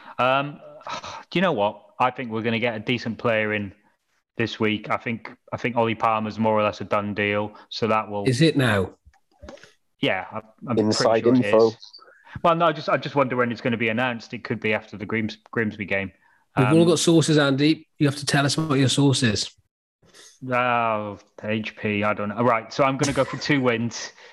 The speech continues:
Speaker 1: I'm gonna go for a nervy one niler on Tuesday, but I think it's a more comfortable three one er on Saturday.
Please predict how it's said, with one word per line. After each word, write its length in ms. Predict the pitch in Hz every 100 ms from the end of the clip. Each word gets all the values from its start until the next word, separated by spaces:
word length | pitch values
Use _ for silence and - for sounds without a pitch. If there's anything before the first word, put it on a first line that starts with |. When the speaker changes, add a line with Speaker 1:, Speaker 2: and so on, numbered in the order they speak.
| - - - - -
Speaker 1:
I'm 160 | 131
gonna 180 | 131 135
go 400 | 127 135 131 131
for 520 | - - 131 123 127
a 140 | 127 123
nervy 500 | 135 147 156 156 147
one 340 | 135 139 139
niler 360 | 135 120 120 131 - _ _ _
on 400 | 123 120 120 123 123
Tuesday, 680 | 143 127 120 - 107 110 -
but 120 | 113
I 120 | 117
think 280 | - 120 110
it's 160 | 113 120
a 80 | 110 _ _
more 280 | 135 139 135
comfortable 500 | - 135 - 110 120
three 380 | - - 131 123
one 240 | 120 117
er 40 | 117
on 260 | 104 107
Saturday. 640 | 107 117 107 104 95 90